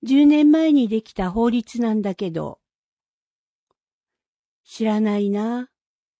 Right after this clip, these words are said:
知っていこう。平成二十八年十二月に施行されたブラック差別の解消の推進に関する法律。ブラック差別解消推進法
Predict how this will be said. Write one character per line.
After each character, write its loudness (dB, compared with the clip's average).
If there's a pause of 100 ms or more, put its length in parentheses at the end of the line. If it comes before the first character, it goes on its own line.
(720)
知 -20
っ -20
て 0
い -4
こ -4
う。 -20 (540)
平 -2
成 -2
二 2
十 -2
八 -6
年 -4 (100)
十 0
二 4
月 -4
に 0
施 -14
行 -4
さ -6
れ -6
た -10 (1200)
ブ 0
ラ -2
ッ -4
ク -20
差 -4
別 -6
の -2
解 -4
消 -6
の -2
推 -6
進 -4
に -2
関 -4
す -8
る -2
法 -6
律。 -6 (1400)
ブ 2
ラ 2
ッ -4
ク -12
差 -6
別 -6
解 -4
消 -4
推 -6
進 -4
法 -8